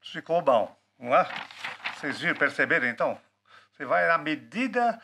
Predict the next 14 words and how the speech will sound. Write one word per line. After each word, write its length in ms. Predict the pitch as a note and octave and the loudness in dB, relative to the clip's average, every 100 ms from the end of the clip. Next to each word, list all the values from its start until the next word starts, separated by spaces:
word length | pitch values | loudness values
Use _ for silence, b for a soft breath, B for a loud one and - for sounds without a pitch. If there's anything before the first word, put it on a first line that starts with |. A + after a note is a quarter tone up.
| B B B B _ _ _ _ | B B B B _ _ _ _
que 80 | D#3+ | -18
dá 200 | A2+ D#3+ | 0 0
aquela 260 | - G3 | 2 0
batida, 560 | D3+ B2+ - G#3+ G#3 - | 2 -2 -4 -8 -6 -6
eu 160 | F#3+ F3 | -6 -6
vou 120 | F3+ | -6
tirando 280 | F#3 F3+ F3+ | -4 -4 -2
uma 120 | F3+ | -2
letrinha. 540 | F3+ F3 C#3+ C3+ G2+ - _ _ _ _ _ _ | -2 -6 -4 -4 -4 -8 _ _ _ _ _ _
Então, 400 | D#3 G3+ G3+ F#3 _ _ _ _ B B _ | -4 -4 -6 -10 _ _ _ _ B B _
fazer, 680 | - D3 A2 A#2+ F#3 B2+ - _ _ _ _ _ _ _ _ _ - | -4 -4 -4 -4 -4 -4 -8 _ _ _ _ _ _ _ _ _ -4
trair 480 | D#3+ C#3+ D#3+ G#3 | 2 4 4 2
essa 240 | C3+ - C3 | -2 0 -2
letra 540 | A#2+ F3+ - A2+ G2 | -2 -4 -4 -2 -2